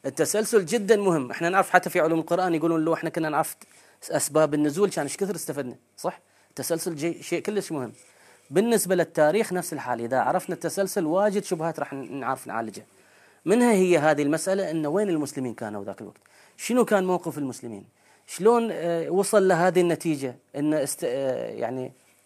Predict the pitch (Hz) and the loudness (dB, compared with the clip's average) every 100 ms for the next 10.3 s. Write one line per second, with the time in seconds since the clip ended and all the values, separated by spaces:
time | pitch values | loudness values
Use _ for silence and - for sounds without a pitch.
0 | _ _ _ - 175 170 160 160 151 139 | _ _ _ 0 2 4 4 2 2 0
1 | 143 147 139 131 135 123 117 127 139 135 | 0 0 -2 -2 0 0 -2 -6 -6 -6
2 | 139 123 123 117 113 107 104 - 127 147 | -6 -8 -6 -6 -6 -8 -10 -8 -4 -2
3 | 143 139 147 170 151 143 - 190 214 _ | -2 -2 -4 -4 -4 -6 -6 -6 -6 _
4 | _ - _ 160 - 165 208 156 165 160 | _ -20 _ -2 0 0 0 0 0 0
5 | - 156 214 220 202 170 220 185 170 147 | -4 -6 -4 -2 -2 0 0 2 0 0
6 | 156 151 - 160 180 202 _ _ - 160 | -2 -6 -8 -6 -6 -8 _ _ -6 -4
7 | 180 - 196 180 143 151 127 117 107 - | -4 -4 -4 -2 -2 0 -2 -2 -10 -10
8 | _ _ _ 185 233 240 180 - 175 - | _ _ _ -2 0 0 -2 0 -2 -2
9 | 156 135 139 123 110 101 143 135 120 117 | -4 -2 -2 -4 -8 -8 -2 -2 -2 -6
10 | - 147 196 | -10 -6 -6